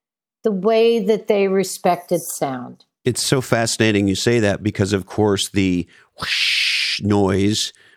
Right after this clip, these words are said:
Speaker 2: with their logo is, I mean, you tell me, an, an incredibly iconic, um, sound. And, of course, one of our favorite series, uh, uh, ever was The Sopranos. And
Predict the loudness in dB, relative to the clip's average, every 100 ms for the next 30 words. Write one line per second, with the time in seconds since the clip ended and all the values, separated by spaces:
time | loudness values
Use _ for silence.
0 | _ 0 0 2 0 4 2 4 2 2
1 | 2 2 2 0 0 -2 -6 -10 _ _
2 | _ _ _ 0 2 0 0 0 2 2
3 | 0 0 -2 0 -2 0 0 2 0 -2
4 | _ _ _ _ -4 -4 0 0 0 -4
5 | -10 -20 _ _ _ _ -4 -4 -4 -6
6 | -6 -8 -10 -12 -6 -4 -2 -2 -2 -2
7 | -6 _ _ _ _ _ _ _ _ _
8 | -2 2 2 0 0 -2 -2 0 0 2
9 | 0 0 0 0 -2 -4 -2 0 2 0
10 | -2 -6 -4 -2 -2 -2 0 0 2 2
11 | 2 0 -2 -2 -2 0 0 0 0 0
12 | 0 -4 -14 -20 -20 -20 _ _ 0 2
13 | 2 2 0